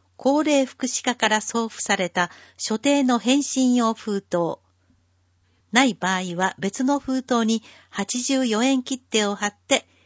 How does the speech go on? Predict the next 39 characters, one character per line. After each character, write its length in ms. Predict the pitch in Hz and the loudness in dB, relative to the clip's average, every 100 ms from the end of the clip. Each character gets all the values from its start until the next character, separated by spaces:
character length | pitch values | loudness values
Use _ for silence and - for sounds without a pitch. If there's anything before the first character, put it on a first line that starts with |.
| _ 190 | _ -4
郵 240 | 233 269 | -2 0
送 300 | - 240 226 | 0 -2 -2
か 180 | - 277 | -2 -4
持 140 | 190 160 | -4 -6
参 320 | - 175 143 | -4 -4 -6
で。 200 | 151 - _ _ _ _ _ _ _ _ _ 226 | -10 -12 _ _ _ _ _ _ _ _ _ -6
お 60 | |
問 220 | 247 294 | 0 0
い 60 | 269 | 2
合 60 | 226 | 0
わ 120 | 214 | 0
せ 160 | 214 | 0
は、 180 | 185 190 _ _ - | 0 0 _ _ -4
電 300 | 208 196 180 | -2 -2 0
話 200 | 196 - | -2 -2
五 260 | 160 254 285 | 2 4 4
零 260 | 277 247 | 2 2
四 300 | 220 226 214 | 0 0 0
の 180 | 208 202 | 0 0
二 340 | - 247 262 262 | 2 2 4 0
一 240 | - 170 | -2 -4
四 220 | 175 190 | -2 -4
三、 360 | 185 196 180 160 _ _ _ - | -4 -4 -4 -4 _ _ _ -8
フ 80 | 208 | -8
ァ 20 | |
ッ 20 | |
ク 120 | - | -6
ス 140 | - 185 | -8 0
は 200 | 233 - | 0 0
五 200 | - 262 | 0 2
零 260 | 262 247 233 | 4 2 0
四 300 | 233 233 220 | 0 0 2
の 180 | 247 - | 2 2
二 340 | 165 240 254 | 0 2 2
一 200 | 247 - | 0 -4
三 300 | 175 175 170 | -8 -6 -6
六 220 | 165 160 165 | -6 -8 -6
で 140 | 175 | -6
す。 200 | - | -8